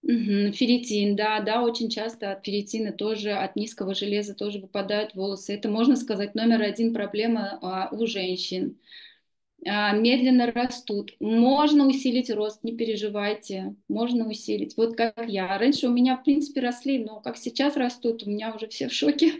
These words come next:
<laughs> Я не успеваю, если честно, уже, а, надоедает вот этот вот рост слишком быстро. Так, витамин D,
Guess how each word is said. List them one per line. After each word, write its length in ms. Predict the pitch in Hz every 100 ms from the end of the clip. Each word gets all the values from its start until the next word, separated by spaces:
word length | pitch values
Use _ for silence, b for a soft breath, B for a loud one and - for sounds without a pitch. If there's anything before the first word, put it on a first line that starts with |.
| -
<laughs> 160 | -
Я 200 | 277 254
не 160 | 269 247
успеваю, 680 | 254 - 233 285 339 277 269 B B
если 240 | 233 233
честно, 440 | - 262 277 240 220
уже, 380 | 214 240 240 -
а, 340 | 214 208 208
надоедает 760 | 202 214 233 233 240 214 208 202
вот 140 | 196 220
этот 240 | 220 214
вот 180 | 214 214
рост 360 | 240 359 - - _ b b b _ _ _ _ - -
слишком 500 | 240 - 240 233 233
быстро. 460 | 196 208 - -
Так, 340 | - 214 208 -
витамин 460 | 254 262 285 285
D, 460 | 226 214 202 208 254